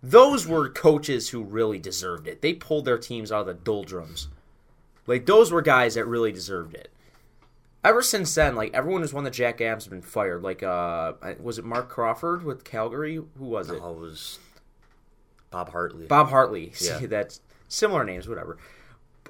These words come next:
Speaker 1: Uh, Bob Hartley won it. Boom, out of the league the next year.
Speaker 2: Yeah, remember G M of the year a couple years ago when Ottawa made the conference final? Peter Chiarelli,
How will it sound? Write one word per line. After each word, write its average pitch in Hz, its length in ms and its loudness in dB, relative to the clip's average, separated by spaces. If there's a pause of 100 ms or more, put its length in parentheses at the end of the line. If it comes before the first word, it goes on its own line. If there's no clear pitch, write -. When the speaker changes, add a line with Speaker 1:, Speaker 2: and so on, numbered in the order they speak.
Speaker 1:
Uh, 123 320 4 (280)
Bob 131 300 4
Hartley 143 280 0
won 98 200 -6
it. - 180 -14
Boom, 95 300 -6
out 104 120 -2
of 107 60 -2
the 107 60 -4
league 98 240 -12
the 90 60 -14
next 90 260 -14
year. 82 240 -14
Speaker 2:
Yeah, 127 120 0
remember 120 640 2
G 117 240 -6
M 110 160 -4
of 113 80 -4
the 101 80 -4
year 92 160 -4
a 87 40 -8
couple 95 300 -10
years 92 300 -8
ago 85 400 -6
when 92 140 -16
Ottawa 90 420 -4
made 87 240 -10
the 87 60 -10
conference 90 480 -10
final? 90 480 -10 (260)
Peter 123 260 -2
Chiarelli, 95 840 -2